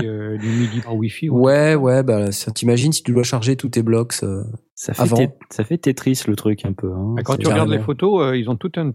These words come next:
Speaker 1: un, un micro U S B, euh.
Speaker 3: Ouais.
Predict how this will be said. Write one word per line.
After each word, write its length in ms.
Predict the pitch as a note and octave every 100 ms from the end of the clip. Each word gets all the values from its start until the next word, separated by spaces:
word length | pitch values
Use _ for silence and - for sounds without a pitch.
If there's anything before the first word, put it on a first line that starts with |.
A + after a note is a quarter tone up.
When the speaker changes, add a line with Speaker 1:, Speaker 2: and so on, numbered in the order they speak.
| -
Speaker 1:
un, 560 | C3+ A#2+ A#2 A#2 A#2
un 40 | A2+
micro 300 | A#2+ - B2
U 80 | A#2+
S 100 | G2+
B, 60 |
euh. 380 | C3 C3 A#2 G2+ G2+ G2 - _ _ _ _ _ _ _ -
Speaker 3:
Ouais. 640 | F#2 F#2 F2+ F#2 F#2 G#2